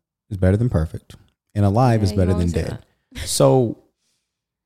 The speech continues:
Speaker 1: I don't know what standard you're holding yourself to it, but you probably need to drop it a few notches. Um,
Speaker 2: Mm.
Speaker 1: the, the, the reality is the more plates that you're spinning, the less your expectations should be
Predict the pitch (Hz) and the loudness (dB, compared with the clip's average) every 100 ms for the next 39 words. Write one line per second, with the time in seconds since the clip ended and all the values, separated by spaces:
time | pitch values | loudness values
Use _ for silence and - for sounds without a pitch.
0 | - 113 147 127 120 98 104 - - 98 | -2 0 2 2 2 2 0 -2 -6 -4
1 | 95 87 85 87 90 98 107 - 113 - | -4 -4 -4 -4 -4 -2 -2 0 -4 -2
2 | 123 123 98 - 104 101 107 104 95 87 | -2 -2 -4 -10 -6 -4 -2 -2 -2 -2
3 | 85 87 90 - 87 - - 139 - _ | -4 -6 -8 -8 -10 -10 -12 -12 -14 _
4 | _ _ _ _ _ 101 90 90 90 - | _ _ _ _ _ -6 -4 -4 -6 -8
5 | - 262 - 98 101 104 - 107 101 110 | -10 -10 -6 -4 -4 -6 -4 -2 2 2
6 | 113 107 95 95 92 85 - - - 95 | 2 0 -2 -2 -2 -4 -10 -16 -12 -6
7 | 98 98 - 95 - - 85 - 92 95 | -4 -4 -2 -4 -4 -6 -8 -6 -4 -4
8 | 107 _ _ 92 87 90 90 - - - | -6 _ _ -10 -4 -4 -4 -8 -16 -20
9 | - - - - - 87 - 85 - 87 | -12 -10 -10 -12 -6 -6 -4 -8 -6 -6
10 | 82 85 85 | -6 -6 -6